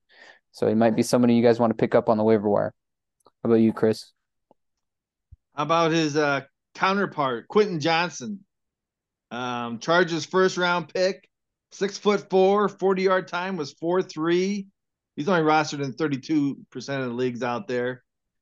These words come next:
Speaker 2: Um, I just think he's twice the player Palmer is. Palmer might, he might shine this week a little bit more till, uh, Johnson gets some more, a little more acquainted with the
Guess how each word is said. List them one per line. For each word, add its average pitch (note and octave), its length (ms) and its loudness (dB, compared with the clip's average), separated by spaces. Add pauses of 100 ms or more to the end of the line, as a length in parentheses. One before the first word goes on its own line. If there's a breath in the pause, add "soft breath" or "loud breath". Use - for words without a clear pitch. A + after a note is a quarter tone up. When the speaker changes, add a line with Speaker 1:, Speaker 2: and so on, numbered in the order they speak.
(140)
Speaker 2:
Um, A#2+ 680 -8 (840)
I C#3 140 -6
just D3+ 260 -6
think D#3+ 200 -2
he's D3 340 -4 (220)
twice D#3 320 2
the D3 60 -2
player C#3 280 -2
Palmer B2+ 480 -2
is. A2 160 -8
Palmer F3+ 380 2
might, D#3 300 0 (680)
he F#3+ 60 0
might G#3+ 240 2
shine F#3+ 300 0
this F#3+ 200 0
week F#3 200 -2
a F3+ 80 -4
little F3 180 -2
bit F3 320 -2
more E3+ 480 -2 (120)
till, C#3+ 300 -2
uh, C3 380 -2 (260)
Johnson D#3 300 -4
gets D3+ 140 -2
some D#3 100 -4
more, D3 220 0
a C#3 40 0
little C#3+ 200 0
more C3+ 100 -4
acquainted D3 480 0
with C3+ 220 -6
the B2 260 -4